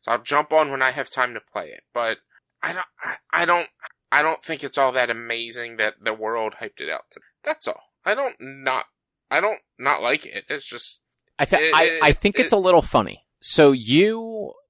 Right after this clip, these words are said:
Speaker 2: d-, you like roguelikes, right, Rich?
Speaker 1: Yeah, yeah.
Speaker 2: Okay. So d-, you generally enjoy them. I don't. I, I'm just, they're, they're, they're not my cup of tea.
Speaker 1: Yeah.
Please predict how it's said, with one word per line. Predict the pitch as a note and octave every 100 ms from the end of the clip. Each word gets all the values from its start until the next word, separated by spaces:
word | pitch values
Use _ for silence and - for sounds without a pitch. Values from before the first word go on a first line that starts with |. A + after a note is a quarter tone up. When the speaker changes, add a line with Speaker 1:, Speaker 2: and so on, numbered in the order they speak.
| _ _
Speaker 2:
d-, | A3+ G3
you | B3 C#4
like | E3+ E3+ -
roguelikes, | A#2 G#2 F#2+ A#2 -
right, | -
Rich? | G#3 A3 - - _ _ _
Speaker 1:
Yeah, | A#3 D#4 - - _
yeah. | A#3+ A2+ _ -
Speaker 2:
Okay. | G#3 G2+ - _ -
So | - G#3 F3+
d-, | G#3 F3+
you | F#3+
generally | G3 F#3 F3 F#3 F#3+
enjoy | F3 G#2+ F#2
them. | F#2+ G2+ _ _ _ -
I | F3 F#3
don't. | D3+ A#2 - _ _ A2
I, | C3 D#3 - _ _ -
I'm | B2+ B2+
just, | C#3 -
they're, | C#3+ C3
they're, | B2+ C3+ A2 _ -
they're | C3+
not | B2 B2+ C3 A2+
my | A2+
cup | - - A2+ -
of |
tea. | - - _ _ _ _
Speaker 1:
Yeah. | C#3+ G2